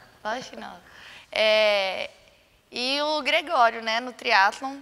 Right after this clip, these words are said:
porque quando eu fiz triatlon, eu fiz com o Gregório, ele era lá de Araxá, porque aqui em Uberaba não tinha equipe na época, então eu fiz com ele lá. Então, assim, aprendi muito, muito mesmo. São pessoas que sempre querem crescer,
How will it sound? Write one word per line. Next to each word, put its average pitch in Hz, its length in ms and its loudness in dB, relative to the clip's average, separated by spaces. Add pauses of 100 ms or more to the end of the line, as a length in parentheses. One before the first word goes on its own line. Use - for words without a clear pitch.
(160)
porque 220 640 -4 (240)
quando 240 220 -2
eu 277 40 0
fiz 294 160 -10
triatlon, 226 640 2
eu 208 140 -4
fiz 240 340 -12
com 240 200 -4
o 233 40 -4
Gregório, 202 640 -4 (180)
ele 220 160 -8
era 208 200 -2
lá 202 160 2
de 208 120 -6
Araxá, 214 640 0
porque 226 200 -6
aqui 233 280 -8
em 262 140 -8
Uberaba 208 360 0
não 220 200 -10
tinha 220 240 -6
equipe 208 420 -12
na 196 240 -8
época, 294 400 -12 (640)
então 208 220 -8
eu 196 80 -6
fiz - 200 -12
com 214 140 -12
ele 208 180 -12
lá. 214 360 -2 (280)
Então, 220 140 -4
assim, 233 460 -6
aprendi 214 400 -8
muito, 226 600 -12 (280)
muito 214 340 -14
mesmo. 202 180 -6
São 214 160 -10
pessoas 214 380 -8
que 220 340 -12 (280)
sempre 226 280 -10
querem 214 300 -2
crescer, 214 800 -6